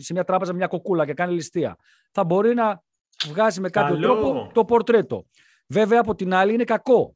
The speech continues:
Speaker 1: Γιατί, παραδείγματος χάρη, αν είσαι ένα μάρτυρας κατηγορίας ενός μεγαλέμπορου, ξέρω εγώ, ναρκωτικών, ενός μεγαλοεπιχειρηματία που έχει κάνει κάτι και έχεις μπει πίσω από, ξέρεις, από αυτό που το θολώνουνε, ε,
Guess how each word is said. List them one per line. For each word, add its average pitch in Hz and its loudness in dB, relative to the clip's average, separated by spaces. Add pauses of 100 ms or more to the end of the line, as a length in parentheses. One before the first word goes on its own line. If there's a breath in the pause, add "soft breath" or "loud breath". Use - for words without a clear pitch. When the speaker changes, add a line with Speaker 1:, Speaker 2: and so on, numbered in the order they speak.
Speaker 1:
Γιατί, 156 -4
παραδείγματος 190 -4
χάρη, 202 4
αν 202 0
είσαι 196 -4
ένα 208 -2
μάρτυρας 208 -2
κατηγορίας 170 0
ενός 185 -6
μεγαλέμπορου, 156 -2
ξέρω 147 -2
εγώ, 151 -4
ναρκωτικών, 151 -4
ενός 165 -6
μεγαλοεπιχειρηματία 147 -4
που 165 -8
έχει - -14
κάνει 160 -4
κάτι 139 -2 (240 soft breath)
και 165 -2
έχεις 151 -4
μπει 175 0
πίσω 180 -2
από, 151 2
ξέρεις, 160 0
από 143 -2
αυτό 139 -6
που 147 -12
το 151 -2
θολώνουνε, 147 -2 (540 soft breath)
ε, 190 -4